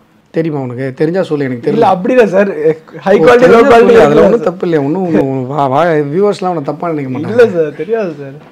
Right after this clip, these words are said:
Speaker 1: அந்த லோ காஸ்ட்டுக்குன்னு ஒரு சில இருக்கும்ல, குவார்ட்டர் ரொம்ப கம்மி ரேட்டா இருக்கும்னு ஒரு, ஒரு சில brand இருக்கும்ல,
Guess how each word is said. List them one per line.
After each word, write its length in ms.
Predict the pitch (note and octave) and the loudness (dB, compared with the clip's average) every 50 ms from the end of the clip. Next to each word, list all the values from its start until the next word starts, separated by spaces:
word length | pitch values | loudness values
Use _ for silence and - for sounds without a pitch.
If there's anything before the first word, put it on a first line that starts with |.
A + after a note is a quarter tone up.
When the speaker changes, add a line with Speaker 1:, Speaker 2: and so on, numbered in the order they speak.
| _ - | _ -8
Speaker 1:
அந்த 220 | D3+ D#3 D#3+ D3+ D3+ | -4 -2 -2 0 2
லோ 180 | E3 G3 A#3 B3 A#3+ A3 | 4 4 6 6 4 4
காஸ்ட்டுக்குன்னு 640 | - G3+ G#3 G3 - - - G#3+ F3 A3 A3+ B3+ A#3 | 4 2 2 2 0 -4 -6 -2 -2 0 2 2 2
ஒரு 260 | G#3 F#3+ F3 E3+ D#3+ | 2 2 2 0 -2
சில 240 | - - F#3 E3+ D#3+ | -2 -4 -2 0 0
இருக்கும்ல, 380 | D#3 D3+ D#3 D3+ D3 C#3+ C#3 C3 - - _ _ _ - - - - _ - | 0 0 -2 -4 -4 -4 -4 -6 -8 -12 _ _ _ -20 -20 -20 -18 _ -2
குவார்ட்டர் 280 | F3 F#3 F3+ F3 E3 D#3+ | 0 0 0 0 0 -2
ரொம்ப 160 | E3+ F3+ F3+ | -2 -2 -2
கம்மி 300 | E3 E3+ E3 E3+ F3 F3+ | -2 -2 -2 -2 -2 -2
ரேட்டா 280 | E3+ D#3+ D#3 D3 E3 E3 | -2 -2 0 2 2 0
இருக்கும்னு 500 | D#3 D3 D#3 D#3+ E3 E3 E3+ F3 F3+ F3 | 0 0 -4 -6 -4 -4 -4 -4 -4 -4
ஒரு, 160 | E3 D3+ D3 D3 C#3+ C3+ C#3 D3 - - _ _ | -2 -2 -2 -2 -2 -4 -8 -12 -16 -20 _ _
ஒரு 240 | - D#3+ E3 D#3 D3+ | -14 -10 -8 -8 -8
சில 200 | D3 E3 D#3+ D3+ | -6 -6 -6 -4
brand 300 | C#3+ D3+ D#3 D#3+ D#3+ D3+ | -2 0 0 0 -2 -4
இருக்கும்ல, 360 | C#3+ C3+ C#3+ C3+ C3 C3+ C3 | -6 -8 -8 -8 -6 -6 -6